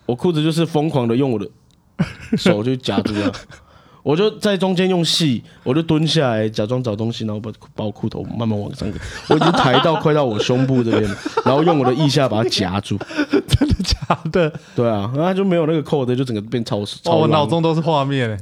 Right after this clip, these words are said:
Speaker 1: 嗯。
Speaker 2: 超好笑。
Speaker 1: 超惨的。嗯。
Speaker 2: 所以就那一件事情。
Speaker 1: 还有另外一件事。
Speaker 2: <laughs>
Speaker 1: 一模一样。
Speaker 2: 也是裤头喷掉。
Speaker 1: 是恐龙的第一次巡回。
Speaker 2: 哦。
Speaker 1: 也是裤头喷掉。<laughs> 裤头喷掉就算了，你知道怎样吗？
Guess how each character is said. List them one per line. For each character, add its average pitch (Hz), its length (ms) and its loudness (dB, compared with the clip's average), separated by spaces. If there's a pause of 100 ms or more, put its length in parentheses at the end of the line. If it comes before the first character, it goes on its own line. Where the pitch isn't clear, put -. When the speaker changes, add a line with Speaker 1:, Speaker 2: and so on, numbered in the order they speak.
(100)
Speaker 1:
嗯。 98 400 -8
Speaker 2:
超 165 300 0
好 139 200 2
笑。 131 400 0 (200)
Speaker 1:
超 110 240 -2
惨 101 180 -8
的。 82 80 -12 (1040)
嗯。 98 100 -8 (300)
Speaker 2:
所 214 160 2
以 208 40 2
就 175 120 2
那 160 140 2
一 - 20 2
件 139 160 2
事 120 160 -4
情。 - 220 -16 (160)
Speaker 1:
还 123 140 0
有 127 80 2
另 123 120 0
外 120 160 2
一 104 60 -2
件 98 180 -2
事。 - 160 -10 (560)
Speaker 2:
<laughs> - 540 -10
Speaker 1:
一 156 120 4
模 104 300 0
一 98 80 -2
样。 101 180 -2 (500)
Speaker 2:
也 143 120 2
是 135 140 0
裤 160 260 4
头 131 100 4
喷 127 140 2
掉。 120 140 4
Speaker 1:
是 123 60 6
恐 117 60 4
龙 120 200 2
的 131 100 2
第 143 260 0
一 139 40 0
次 135 180 0
巡 104 260 -4
回。 113 160 -6 (200)
Speaker 2:
哦。 101 380 -2
Speaker 1:
也 117 140 2
是 156 240 2
裤 151 200 0
头 117 120 0
喷 107 220 -2
掉。 95 220 -4 (580)
<laughs> - 580 -4
裤 214 120 2
头 180 100 4
喷 180 160 2
掉 180 100 4
就 175 60 2
算 165 300 0
了， 113 80 0
你 104 60 0
知 107 100 0
道 135 100 2
怎 113 100 -2
样 104 160 0
吗？ 98 200 -4